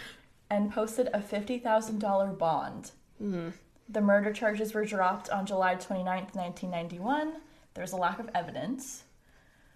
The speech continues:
Speaker 1: Yeah.
Speaker 2: Um, little fun fact here.
Speaker 1: Yes.
Speaker 2: So the case went cold again for the New Bedford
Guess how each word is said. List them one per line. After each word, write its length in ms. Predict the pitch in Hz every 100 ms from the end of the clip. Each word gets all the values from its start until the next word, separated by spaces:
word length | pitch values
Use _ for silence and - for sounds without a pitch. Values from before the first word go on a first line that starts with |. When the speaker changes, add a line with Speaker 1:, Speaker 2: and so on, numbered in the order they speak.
| -
Speaker 1:
Yeah. 720 | 202 196 196 196 208 208 208 208
Speaker 2:
Um, 160 | 220 226 - - -
little 600 | 330 339 277 226 214 214 - - _ _ _ _ - - _ _ _
fun 180 | 220 202
fact 320 | 208 190 196
here. 460 | - 196 185 196 240 -
Speaker 1:
Yes. 420 | 220 220 269 - -
Speaker 2:
So 380 | - 214 202 202
the 60 | 208
case 300 | 254 262 262
went 180 | 254 208
cold 280 | 247 240
again 360 | 233 269 247 226
for 120 | 220
the 100 | 208
New 140 | 208 208
Bedford 640 | 202 196 - 190 190